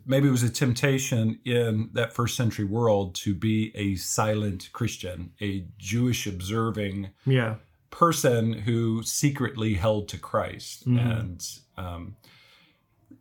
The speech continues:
Speaker 1: you know, that's been a big issue of controversy in the modern world on the mission field. It's
Speaker 2: Mm.
Speaker 1: the discipline, or it's a term called contextualization. And how far do we contextualize
Speaker 2: Mm.
Speaker 1: the gospel for a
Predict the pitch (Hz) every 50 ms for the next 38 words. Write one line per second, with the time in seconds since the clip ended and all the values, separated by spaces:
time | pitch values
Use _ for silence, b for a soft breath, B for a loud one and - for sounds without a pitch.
0 | _ _ 170 160 156 156 180 180 - 262 240 185 151 160 156 147 131 120 127 -
1 | - _ _ _ _ _ _ _ _ - 160 156 147 - - 160 135 123 117 120
2 | - - 139 135 139 139 - 127 117 123 123 120 - - 120 113 110 110 113 -
3 | - _ - 127 123 120 117 117 117 113 113 113 123 127 131 131 123 113 110 110
4 | 113 113 110 - 113 110 107 107 107 123 156 - - 143 113 95 - - 98 110
5 | 107 107 - 104 104 127 123 123 120 117 110 104 101 110 101 - 107 - - 104
6 | - - 110 107 104 104 101 95 98 95 - - _ _ - 113 107 101 101 107
7 | 107 107 - - 107 95 92 - - - - 135 127 117 107 - - 107 95 -
8 | - 117 101 92 - 113 107 - - - 101 92 92 98 90 82 107 110 110 107
9 | - - - 98 98 - - - 110 117 110 - - 120 107 104 101 98 95 95
10 | - - 101 87 - 104 101 - - - 98 92 92 90 90 95 - - 131 127
11 | 117 110 107 107 104 85 101 98 95 92 - - - 92 92 90 - - 95 92
12 | 92 92 - - 95 90 87 85 85 82 85